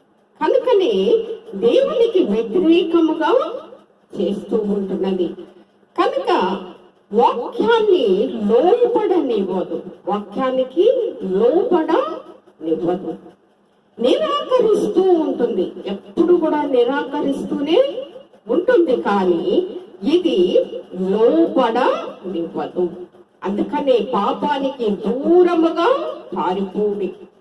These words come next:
పాపము మన హృదయములోనికి చేరకుండునట్లు దూరముగా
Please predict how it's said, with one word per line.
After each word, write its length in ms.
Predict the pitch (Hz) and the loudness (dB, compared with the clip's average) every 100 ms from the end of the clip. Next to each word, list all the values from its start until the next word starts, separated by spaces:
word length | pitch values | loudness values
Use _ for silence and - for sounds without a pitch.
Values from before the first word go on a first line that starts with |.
| _ _ _ _ _ _ _ _ _ - | _ _ _ _ _ _ _ _ _ -4
పాపము 440 | 453 320 - 339 | -4 -2 0 4
మన 400 | 339 330 285 285 | 4 4 2 0
హృదయములోనికి 1700 | 277 - 262 269 311 320 311 311 302 285 277 277 311 415 523 339 508 508 - - - _ - | -2 2 2 2 2 2 2 0 -2 -2 -4 -4 2 4 4 2 -2 -8 -14 -20 -20 _ -6
చేరకుండునట్లు 1500 | 294 359 466 453 - 294 277 254 214 185 - 185 160 196 427 - 190 | 0 4 4 4 0 -2 2 0 0 -2 -4 -2 0 2 0 -2 -4
దూరముగా 1040 | 202 320 330 320 277 269 - 523 320 494 | 0 2 2 2 0 2 2 0 -2 -10